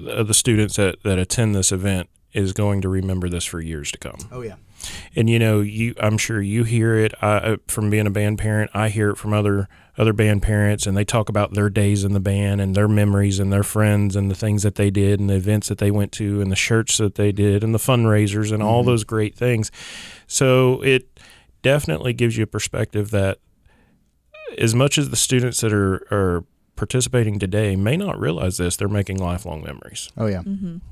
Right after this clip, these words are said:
Speaker 1: On a daily basis.
Speaker 2: And developing life skills, as
Speaker 1: For sure.
Speaker 2: you mentioned, um, previously in conversation,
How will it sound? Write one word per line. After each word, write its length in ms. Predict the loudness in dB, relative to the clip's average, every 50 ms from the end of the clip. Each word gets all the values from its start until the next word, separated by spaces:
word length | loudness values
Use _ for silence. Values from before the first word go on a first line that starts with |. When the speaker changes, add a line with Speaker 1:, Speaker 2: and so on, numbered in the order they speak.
| -20 -16 -10 -6
Speaker 1:
On 100 | -4 -2 -2
a 40 | -2
daily 280 | -2 -4 -4 -6 -8
basis. 460 | -10 -12 -10 -10 -8 -10 -8 -6 -4 0
Speaker 2:
And 160 | 0 2 2
developing 720 | 2 2 0 0 0 0 -2 -4 -4 -4 -4 -6 -6 -8 -10 -16 -20 -20 -20 -14 -10
life 280 | -6 -6 -6 -6 -6
skills, 600 | -8 -6 -4 -4 -2 -2 -4 -6 -8 -10 -12 -16 -16 -12 -10
as 80 | -6 -4
Speaker 1:
For 80 | -2 -2
sure. 300 | -2 -4 -6 -6 -6 -6
Speaker 2:
you 220 | -6 -6 -6 -6 -8
mentioned, 540 | -8 -8 -8 -8 -8 -8 -8 -8 -8 -10 -10 -12
um, 200 | -12 -12 -12 -10
previously 540 | -8 -8 -8 -6 -6 -8 -8 -8 -10 -10 -10
in 60 | -10 -8
conversation, 800 | -8 -8 -8 -10 -12 -12 -12 -12 -12 -12 -10 -10 -10 -10 -10